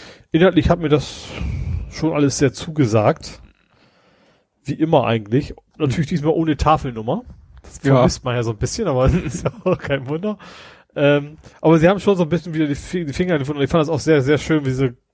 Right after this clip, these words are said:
Speaker 1: wie sie quasi den Schiedsrichter da hatten und so wegen, nee, nee, der A-, A R D muss, also auch grad dieses, was wir ja auch schon oft hatten, ne, du musst, dass sie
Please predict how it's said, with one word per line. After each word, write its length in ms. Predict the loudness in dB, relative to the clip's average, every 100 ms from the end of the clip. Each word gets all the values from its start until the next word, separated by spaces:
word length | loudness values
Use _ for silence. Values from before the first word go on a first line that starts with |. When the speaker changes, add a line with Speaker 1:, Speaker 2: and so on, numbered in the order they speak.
| _
Speaker 1:
wie 120 | -4 -4
sie 160 | -4
quasi 320 | -2 2 2
den 200 | 0 -4 -4
Schiedsrichter 540 | -6 -4 -6 -2 0
da 140 | 0
hatten 220 | 0 -2 -6
und 120 | -14
so 160 | -10
wegen, 180 | -8 -6
nee, 140 | -4 -2
nee, 140 | 0
der 140 | -2 0
A-, 160 | 0 0
A 160 | 0 0
R 60 |
D 180 | 2 0
muss, 280 | 0 -6 -8 -18 -18 -2
also 140 | 0
auch 100 | 0
grad 300 | 4 2 2
dieses, 400 | -4 -2 -2 0
was 160 | -4 0
wir 80 | 2
ja 60 | 4
auch 120 | 2
schon 160 | -2
oft 240 | -8 -8 -4
hatten, 200 | -6 -2
ne, 120 | -6
du 80 | -4
musst, 340 | -6 -6 -8 -20 -20 -8
dass 180 | -6
sie 100 | -6